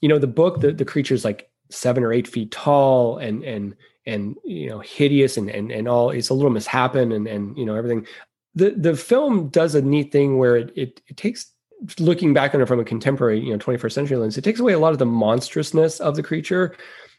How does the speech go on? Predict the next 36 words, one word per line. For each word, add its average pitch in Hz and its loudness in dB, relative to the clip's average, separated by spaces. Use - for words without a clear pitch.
And, 143 2
and 139 0
the 131 0
creature 202 0
less, 143 0
less 175 0
than 185 2
a, 123 2
a 135 -2
titan 120 0
or 117 0
a, 110 -2
or 113 -2
a, 110 -8
or 117 -2
a 101 -4
giant. 117 0
While 156 2
he's 156 0
big, 208 2
he 139 -4
just, 196 0
he 165 -6
just 214 -4
seems 208 2
like 139 2
a, 139 -6
like 131 0
a, 117 -6
a 123 -12
bad 127 2
simulacrum 110 0
of 107 -2
a 113 -2
human 104 -4
being. 98 -6